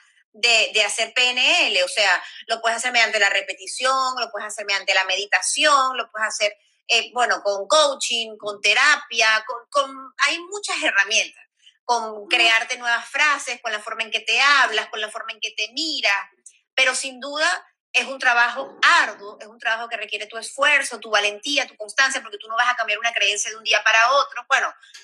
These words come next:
Speaker 1: se han visto casos, pero bueno, en líneas generales no. Si la creencia está muy arraigada, pues es más complicado sacarla.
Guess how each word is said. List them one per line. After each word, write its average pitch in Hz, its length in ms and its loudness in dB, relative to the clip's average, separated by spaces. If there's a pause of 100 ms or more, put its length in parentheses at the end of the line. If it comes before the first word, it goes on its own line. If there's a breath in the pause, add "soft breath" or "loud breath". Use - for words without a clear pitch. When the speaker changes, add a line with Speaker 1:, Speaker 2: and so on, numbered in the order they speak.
(100)
Speaker 1:
se - 180 0
han 240 100 2
visto 320 240 0
casos, 294 400 2
pero 262 140 -4
bueno, 247 220 -2
en 208 60 -6
líneas 214 260 -10
generales 233 460 -6
no. 262 380 -4 (220)
Si 240 140 -8
la 214 100 0
creencia 208 320 -2
está 269 180 2
muy 233 220 -4
arraigada, 233 640 4
pues 202 140 -10
es 196 100 -20
más 214 160 -2
complicado 208 500 0
sacarla. 233 680 2